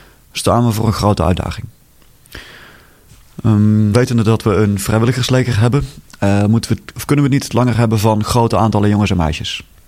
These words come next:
Eh, dus meer is voor ons geen optie.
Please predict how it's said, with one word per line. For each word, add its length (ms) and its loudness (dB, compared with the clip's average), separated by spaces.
Eh, 200 -2
dus 140 2
meer 420 4
is 120 -2
voor 120 -2
ons 120 0
geen 140 0
optie. 260 -6